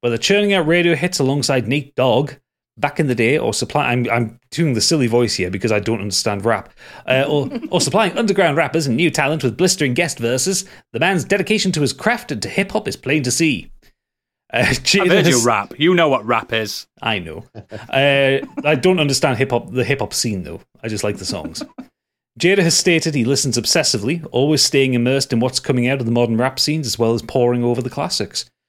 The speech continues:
Speaker 1: As for his own work, there's always plenty of street wisdom and humour in his bars, making many of his verses unforgettable. I bought his second solo album the week out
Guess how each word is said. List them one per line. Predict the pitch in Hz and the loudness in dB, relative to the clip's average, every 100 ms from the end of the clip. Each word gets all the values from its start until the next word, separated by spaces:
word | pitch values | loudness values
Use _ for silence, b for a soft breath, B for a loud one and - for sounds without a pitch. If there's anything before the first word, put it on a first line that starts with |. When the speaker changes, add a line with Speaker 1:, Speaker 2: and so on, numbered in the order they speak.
| B B | B B
Speaker 1:
As | 143 | -4
for | - | 0
his | 139 127 | 2 2
own | 131 | 2
work, | 127 165 175 | 2 0 0
there's | 117 | 0
always | 127 120 113 | 2 0 0
plenty | - 151 123 | -2 -2 -4
of | 113 | -4
street | - 190 196 | -2 -2 -2
wisdom | 165 156 160 | -2 0 -2
and | 139 | -2
humour | - 170 147 120 | 0 0 2 2
in | 113 | 0
his | 110 | 0
bars, | 113 110 131 | 2 2 2
making | 127 110 110 | 0 -2 -2
many | 127 143 | -2 -2
of | |
his | 107 | -2
verses | 113 107 101 107 | -2 0 0 -2
unforgettable. | 98 113 113 139 151 110 - _ _ B B - | -4 -4 -2 -2 -2 -6 -10 _ _ B B -6
I | 117 | -2
bought | 151 165 | 2 2
his | 139 - | 2 0
second | 185 180 143 | -2 -2 0
solo | 190 175 143 | 2 4 4
album | 135 139 | 2 2
the | 131 | 0
week | 120 139 | 0 0
out | 135 131 | -2 -2